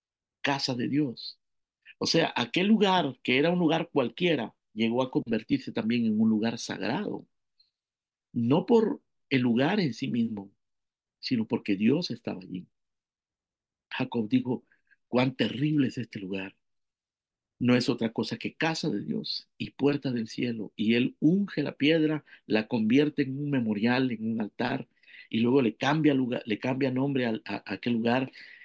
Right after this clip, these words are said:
y, y le pone Betel, casa de Dios. Desde entonces aquel lugar se llamó Betel. <clears throat> En el verso número veinte, Jacob responde, hermano, de una manera muy, me imagino,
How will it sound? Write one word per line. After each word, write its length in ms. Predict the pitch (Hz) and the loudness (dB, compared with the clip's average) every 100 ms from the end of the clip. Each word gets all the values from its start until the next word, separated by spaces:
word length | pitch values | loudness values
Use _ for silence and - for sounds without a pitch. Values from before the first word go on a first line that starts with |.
| - _ | -20 _
y, 200 | 113 - | -4 -2
y 120 | 110 | 0
le 100 | 104 | 0
pone 220 | - 117 | 2 2
Betel, 640 | 110 104 - 131 135 113 - | 2 0 0 2 2 0 -2
casa 340 | - 117 - | -2 -2 -2
de 140 | 113 104 | -2 0
Dios. 200 | 120 135 | 2 0
Desde 320 | 110 120 113 | 2 2 4
entonces 600 | 113 110 170 180 175 - | 2 2 2 2 -2 -6
aquel 220 | 95 - 113 | -8 -6 -4
lugar 360 | 117 127 127 - _ _ _ _ _ _ - | 0 -2 -2 -12 _ _ _ _ _ _ -4
se 160 | 117 | 0
llamó 400 | 98 95 104 110 - _ - | 0 0 -4 -4 -8 _ -12
Betel. 460 | 90 135 131 - _ - - _ _ _ _ _ _ _ _ | -6 -2 -2 -4 _ -20 -20 _ _ _ _ _ _ _ _
<clears throat> 400 | 175 - 123 - _ _ _ _ _ _ _ _ _ _ - | -6 -2 -2 -2 _ _ _ _ _ _ _ _ _ _ -4
En 140 | 214 | 2
el 80 | 120 | 4
verso 260 | 151 143 | 2 2
número 260 | 165 156 143 | 2 2 4
veinte, 480 | 143 156 - 113 107 - - - _ _ _ _ - _ _ _ | 4 0 0 -2 -2 -12 -20 -20 _ _ _ _ -20 _ _ _
Jacob 340 | - 120 139 147 | -2 0 4 4
responde, 480 | 147 131 131 143 139 | 4 0 2 4 4
hermano, 320 | 113 135 139 | 4 4 2
de 60 | |
una 120 | 147 165 | 2 2
manera 300 | 127 123 127 | 2 2 2
muy, 440 | 117 139 127 110 _ _ _ _ - 123 _ _ _ - | 2 2 0 -2 _ _ _ _ -16 -16 _ _ _ -2
me 140 | 127 | 2
imagino, 420 | 127 123 185 156 | 2 2 0 0